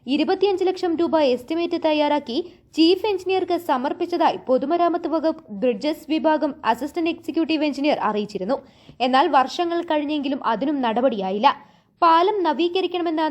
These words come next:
നവകേരള സദസ്സിൽ സി പി എം ലോക്കൽ കമ്മിറ്റി ആവശ്യപ്പെട്ടിട്ടും അനങ്ങാതെ നിൽക്കുകയാണ് പൊതുമരാമത്ത്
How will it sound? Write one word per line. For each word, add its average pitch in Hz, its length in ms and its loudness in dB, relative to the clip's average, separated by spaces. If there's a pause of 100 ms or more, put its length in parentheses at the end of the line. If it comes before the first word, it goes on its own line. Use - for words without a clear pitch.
നവകേരള 330 420 0 (120)
സദസ്സിൽ 302 340 -4 (120)
സി 269 180 -4
പി 294 120 -4
എം 294 140 -2
ലോക്കൽ 262 320 0
കമ്മിറ്റി 302 260 -2 (140)
ആവശ്യപ്പെട്ടിട്ടും 302 640 -4 (320)
അനങ്ങാതെ 339 560 2
നിൽക്കുകയാണ് 320 520 0 (180)
പൊതുമരാമത്ത് 320 600 0